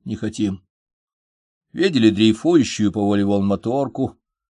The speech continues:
Один мужчина, две женщины, ребенок. Кончился бензин. Просились к нам,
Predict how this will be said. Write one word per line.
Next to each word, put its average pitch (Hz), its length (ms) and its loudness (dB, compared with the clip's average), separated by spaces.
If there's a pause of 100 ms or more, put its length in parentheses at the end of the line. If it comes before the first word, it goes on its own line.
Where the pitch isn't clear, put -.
(140)
Один 104 320 0
мужчина, 120 840 0
две 95 240 -4
женщины, 110 760 -2
ребенок. 110 680 -2 (580)
Кончился 120 580 -2
бензин. 120 580 0 (440)
Просились 110 560 0
к - 80 -14
нам, 131 300 2